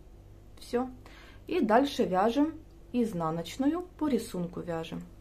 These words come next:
Лицевая, изнаночная, лицевая, изнаночная, лицевая. И так мы будем вязать резинкой один на один,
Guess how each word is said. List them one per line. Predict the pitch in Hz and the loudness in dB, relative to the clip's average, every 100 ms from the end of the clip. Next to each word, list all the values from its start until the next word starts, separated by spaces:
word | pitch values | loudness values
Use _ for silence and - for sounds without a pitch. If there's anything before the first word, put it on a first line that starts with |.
| - | -6
Лицевая, | 220 240 - 170 160 156 156 170 - - - - - - | -4 -4 -6 -6 -4 -4 -4 -8 -18 -20 -20 -20 -20 -12
изнаночная, | 185 180 185 247 285 285 - 269 269 - - - - - - | -10 -6 0 4 2 2 -2 -2 -4 -10 -20 -20 -20 -20 -10
лицевая, | 196 220 - 180 165 160 160 180 - - - - - - - - - - - - | -8 -8 -6 -6 -4 -6 -8 -12 -16 -20 -20 -20 -20 -20 -20 -20 -20 -20 -18 -12
изнаночная, | 185 180 190 247 254 - 233 233 226 - - - - - - - | -10 -4 0 0 -2 -4 -2 -2 -6 -16 -20 -20 -20 -20 -20 -12
лицевая. | 196 208 - 175 170 160 165 180 - - - - - - - - | -10 -10 -10 -12 -10 -10 -10 -14 -16 -20 -20 -20 -20 -20 -20 0
И | 240 | 0
так | 240 240 190 180 | 6 8 8 6
мы | 190 | -2
будем | 185 190 180 | -2 -2 -2
вязать | 185 185 175 | -2 -2 0
резинкой | 180 190 202 175 160 151 - - - - | 0 0 0 0 0 -4 -6 -12 -10 -4
один | 185 175 175 | -2 0 0
на | 170 170 | 2 0
один, | 165 165 202 | 0 0 2